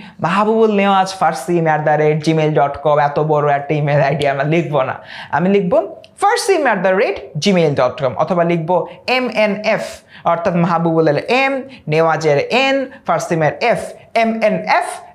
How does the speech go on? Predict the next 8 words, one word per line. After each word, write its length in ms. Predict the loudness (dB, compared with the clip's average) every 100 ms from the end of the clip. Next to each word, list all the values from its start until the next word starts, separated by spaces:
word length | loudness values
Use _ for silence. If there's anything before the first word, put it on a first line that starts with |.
| -2 -2
at 80 | 0 -2
the 100 | 0 2 2
rate 200 | 0 -2 -10 -4 0
gmail 260 | 2 2 2
dot 120 | 0 0
com। 120 | -2 -4 -16 _ _ _ -4
ওকে, 160 | 0 0 -4 -10 -10
so 60 | -2